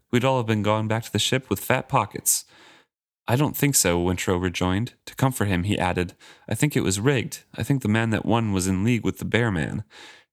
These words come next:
And he shows, he, like, says the whole scam, like, he was trained, he was there just to show that, yeah, you can win. And then the man goes off and everybody else is gonna lose, betting all their money.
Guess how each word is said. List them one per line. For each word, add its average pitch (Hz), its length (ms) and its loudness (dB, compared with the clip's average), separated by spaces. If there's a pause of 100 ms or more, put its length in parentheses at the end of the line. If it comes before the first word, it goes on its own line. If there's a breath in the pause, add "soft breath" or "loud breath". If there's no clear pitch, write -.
(100)
And 95 80 -2
he 92 40 4
shows, 95 640 0
he, 110 140 2
like, 92 200 0 (120)
says - 400 0
the 101 80 2
whole 98 160 2
scam, 95 400 0
like, 90 320 -4 (880 loud breath)
he 90 80 -4
was 85 160 0
trained, 131 680 0 (500 soft breath)
he 92 320 2
was 92 220 0
there 104 260 2
just 107 240 -2
to 113 80 0
show 107 380 2
that, 92 180 0
yeah, 143 300 0
you 117 160 0
can 120 260 0
win. 117 500 0 (400 loud breath)
And 101 200 -2
then 98 340 0 (200)
the 92 100 2
man 92 600 0 (120)
goes 85 260 2
off 131 640 -2
and 92 180 0
everybody 104 340 0
else 120 280 0
is 101 80 -2
gonna 110 200 2
lose, 113 600 0
betting 92 320 0
all 101 120 0
their 107 80 0
money. 98 360 -2